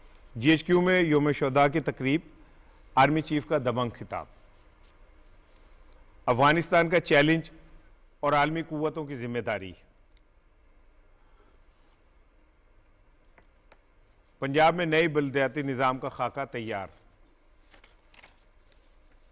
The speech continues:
Media Development Authority,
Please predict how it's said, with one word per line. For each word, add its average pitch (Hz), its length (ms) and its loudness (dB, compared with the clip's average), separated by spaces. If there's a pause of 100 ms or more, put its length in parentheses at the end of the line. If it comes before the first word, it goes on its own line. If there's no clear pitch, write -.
(1800)
Media 175 320 2
Development 202 460 -2
Authority, 147 520 0